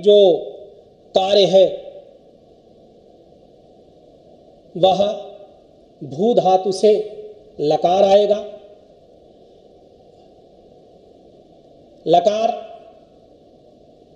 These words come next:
चाहे वह लट लकार, लोट लकार, लृट लकार, लुट लकार, हम्म, और उसके बाद तिप, तज्जी, सिक, थस्थ इत्यादि सूत्रों से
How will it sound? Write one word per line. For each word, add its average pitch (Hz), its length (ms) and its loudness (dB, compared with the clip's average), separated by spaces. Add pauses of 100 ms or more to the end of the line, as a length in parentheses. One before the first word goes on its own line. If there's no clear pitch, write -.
(120)
चाहे 185 260 4
वह 175 180 0
लट 196 260 -2
लकार, 190 400 -2
लोट 180 360 2
लकार, 185 500 0
लृट 180 360 -4
लकार, 180 460 2
लुट 196 300 0
लकार, 180 440 2 (480)
हम्म, 202 280 -2 (2000)
और 269 280 4 (380)
उसके 202 340 2
बाद 202 380 -2 (1040)
तिप, 240 280 -2
तज्जी, 196 400 2
सिक, 196 320 -4
थस्थ - 320 -2 (640)
इत्यादि 180 480 0
सूत्रों 175 480 -2
से 202 180 0